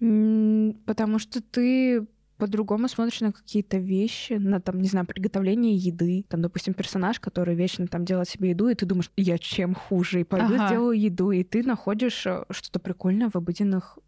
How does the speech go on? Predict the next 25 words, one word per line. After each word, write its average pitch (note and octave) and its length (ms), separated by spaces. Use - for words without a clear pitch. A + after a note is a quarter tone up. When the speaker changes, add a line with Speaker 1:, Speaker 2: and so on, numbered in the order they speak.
Speaker 1:
вещах. F3 760
Ну, G3+ 80
короче, A#3+ 240
это B3+ 100
круто — C#4+ 380
вдохновляться F#3 640
чем-то G#3 360
обычным. F3+ 480
То F#3+ 100
есть F3+ 200
явно B3+ 540
круто C#4 300
смотреть G3+ 540
про F3+ 400
супергероев, G3 800
но F3+ 180
ты G3+ 220
не G3+ 160
станешь F3 340
супергероем, F#3 640
то - 80
есть - 100
ты F#3 80
не E3 120
взлетишь - 480